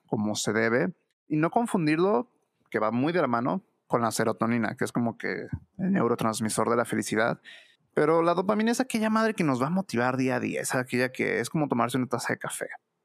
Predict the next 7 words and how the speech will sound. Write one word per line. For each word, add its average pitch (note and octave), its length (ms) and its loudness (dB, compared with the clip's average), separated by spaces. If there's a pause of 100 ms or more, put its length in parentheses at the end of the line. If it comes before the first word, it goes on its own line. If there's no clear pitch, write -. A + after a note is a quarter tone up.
(120)
Así A#2+ 340 -2
que C3 460 2 (320)
sean C3+ 240 0
conscientes B2 800 0 (160)
de A2 260 -2
que G#2+ 400 -2
existen A#2+ 920 -2